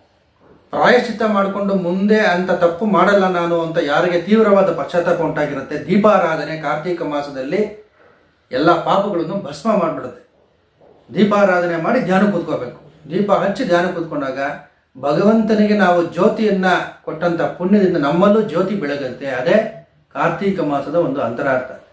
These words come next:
ಆಷಾಢ ಶುದ್ಧ ಏಕಾದಶಿ ದಿವಸ ಮಹಾವಿಷ್ಣು ಮಲ್ಕೊಂಡು,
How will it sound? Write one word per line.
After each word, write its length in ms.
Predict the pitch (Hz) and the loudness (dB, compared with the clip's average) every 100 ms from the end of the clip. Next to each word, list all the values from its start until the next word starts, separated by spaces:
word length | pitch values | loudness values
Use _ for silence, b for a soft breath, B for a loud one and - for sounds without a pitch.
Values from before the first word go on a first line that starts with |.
| b b b b 127 | b b b b 0
ಆಷಾಢ 440 | 156 175 196 185 | 0 2 0 0
ಶುದ್ಧ 320 | 175 185 156 | -2 -6 -2
ಏಕಾದಶಿ 640 | 175 160 160 180 170 165 165 | 0 0 0 0 0 -2 -4
ದಿವಸ 160 | 170 | 0
ಮಹಾವಿಷ್ಣು 680 | 208 - 151 175 175 - 160 | 0 0 -2 -2 -2 -4 -6
ಮಲ್ಕೊಂಡು, 800 | 143 165 175 151 131 - - | -4 -2 -2 -2 0 -2 -4